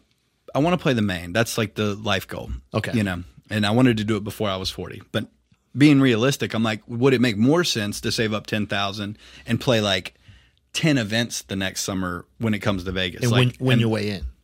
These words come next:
Speaker 2: right?
Speaker 1: Or just play multiple events and spread the risk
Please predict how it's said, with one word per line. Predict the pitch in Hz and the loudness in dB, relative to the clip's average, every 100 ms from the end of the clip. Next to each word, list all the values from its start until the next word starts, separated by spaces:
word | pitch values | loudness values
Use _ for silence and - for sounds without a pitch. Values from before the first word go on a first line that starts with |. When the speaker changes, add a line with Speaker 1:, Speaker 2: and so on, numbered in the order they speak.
| _ _ _ _ | _ _ _ _
Speaker 2:
right? | 92 95 | -10 0
Speaker 1:
Or | 123 139 | 4 6
just | 151 131 - - - | 4 0 -4 -14 -4
play | 143 127 | 2 4
multiple | 117 123 120 - 113 104 | 4 2 -2 -4 -4 -4
events | 104 95 117 110 - | -6 -4 -2 -4 -6
and | 104 | -6
spread | - - 123 110 110 | -4 -2 0 0 -2
the | 104 101 98 92 _ _ | -6 -6 -8 -10 _ _
risk | - 110 110 98 - - | -8 -4 -4 -6 -10 -12